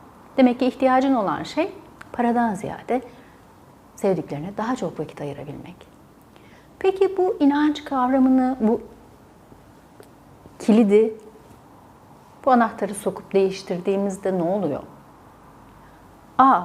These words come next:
ben sevdiklerime daha çok zaman ayırmak istiyorum. Bunu şimdi yapabilir misin? Hmm, yapabilir miyim acaba? Bir dene bakalım." Ve insanlar, hepimiz bu tarz küçük dokunuşlarla aslında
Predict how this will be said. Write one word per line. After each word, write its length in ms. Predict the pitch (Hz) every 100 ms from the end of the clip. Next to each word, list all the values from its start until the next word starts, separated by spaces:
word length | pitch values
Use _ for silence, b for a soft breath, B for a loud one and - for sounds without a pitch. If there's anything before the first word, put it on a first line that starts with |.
| - 196
ben 240 | 240 247
sevdiklerime 760 | - 190 175 180 165 170 185 208
daha 180 | 269
çok 220 | 320 339 339
zaman 240 | 247 202
ayırmak 380 | 180 165 165 165
istiyorum. 480 | - - 185 180 175 - B B B -
Bunu 140 | 233
şimdi 280 | 262 339 349
yapabilir 480 | 339 330 302 302 403
misin? 440 | 330 - 175 302 - - - - - - -
Hmm, 260 | 269 139
yapabilir 420 | 160 180 175 262
miyim 240 | 370 330 226
acaba? 320 | - 143 - - - - - - - - - - -
Bir 120 | 294
dene 240 | 277 294 453
bakalım." 440 | 349 214 185 254 - - - - - - B B B -
Ve 100 | 427
insanlar, 580 | 370 349 359 339 349 523 - - - - - - - -
hepimiz 580 | 214 185 143 - - - - - - - - - - -
bu 100 | 370
tarz 360 | 403 370 359 -
küçük 340 | 262 311 302
dokunuşlarla 960 | 190 190 180 175 - 214 208 151 190 262 - -
aslında 580 | 196 - 190 190 240